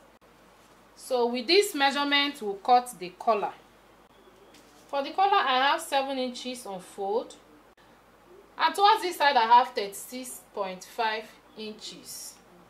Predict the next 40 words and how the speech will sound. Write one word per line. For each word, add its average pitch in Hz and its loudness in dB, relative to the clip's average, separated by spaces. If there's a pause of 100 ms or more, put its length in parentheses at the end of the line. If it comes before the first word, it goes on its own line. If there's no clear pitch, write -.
(840)
So 294 -6
the 269 -4
next 370 -2
step 277 0
is 202 -20
to 202 -14
fold 247 0 (180)
this - -14 (500)
into 247 -10 (180)
two. 240 -8 (720)
So 330 0
what 359 6
I 302 6
will 254 4
start 294 0
doing 277 -6
now 240 -2
is 202 -14
to - -14
add 254 0
my 185 -8
measurement. 196 -10 (960)
We 277 -6
measure 339 4
twelve 277 2
inches 247 -8
for 190 -6
the 185 -8
neckline. 196 -8 (2000)
So 262 -4
I'm 254 -2
going 403 0
to 277 -10
measure 262 0
the 214 -8
same 269 -4
twelve 240 -4
inches 233 -10
and 180 -12
mark. 190 -6